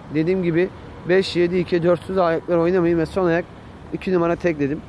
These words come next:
Oyun şöyle şu şekilde arkadaşlar.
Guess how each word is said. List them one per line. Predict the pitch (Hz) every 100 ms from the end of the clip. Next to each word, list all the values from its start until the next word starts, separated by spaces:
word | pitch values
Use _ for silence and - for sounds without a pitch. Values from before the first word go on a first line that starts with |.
| - - - - - - -
Oyun | 170 190
şöyle | 190 196 196
şu | - -
şekilde | 156 165 151
arkadaşlar. | 151 131 143 127 - 165